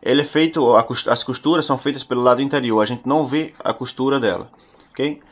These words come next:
Ah, esse tipo de luva, ele é bom para ter, para sentir mais, ah, contato com a bola, para ter mais sensibilidade. Geralmente, ele pode ser usado para quem joga futsal. Como a bola é menor, ela dá uma, uma aproximação melhor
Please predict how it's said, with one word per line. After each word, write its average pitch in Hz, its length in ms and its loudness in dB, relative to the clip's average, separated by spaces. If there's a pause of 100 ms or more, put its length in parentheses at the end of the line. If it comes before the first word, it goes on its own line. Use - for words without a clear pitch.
(400)
Ah, 120 460 4
esse 135 200 -4
tipo 202 220 -6
de 165 80 2
luva, 147 440 2 (920)
ele 139 180 4
é 147 60 6
bom 160 140 4
para 156 180 4
ter, 151 240 0
para 143 100 -6
sentir 143 280 -2
mais, 147 400 2
ah, 113 280 2
contato 143 460 2
com 143 140 0
a 147 40 4
bola, 123 360 4 (260)
para 117 100 -4
ter 123 200 -4
mais 143 240 2
sensibilidade. 131 840 0 (400)
Geralmente, 143 720 2
ele 127 180 -4
pode 147 240 0
ser 151 120 0
usado 139 280 2
para 139 120 -2
quem 139 140 -6
joga 131 200 2
futsal. 113 560 0 (240)
Como 120 180 4
a 120 60 6
bola 127 220 6
é - 20 2
menor, 127 420 2 (240)
ela 120 180 2
dá 135 380 4
uma, 120 280 2
uma 113 360 4
aproximação 131 600 -2
melhor 120 360 -2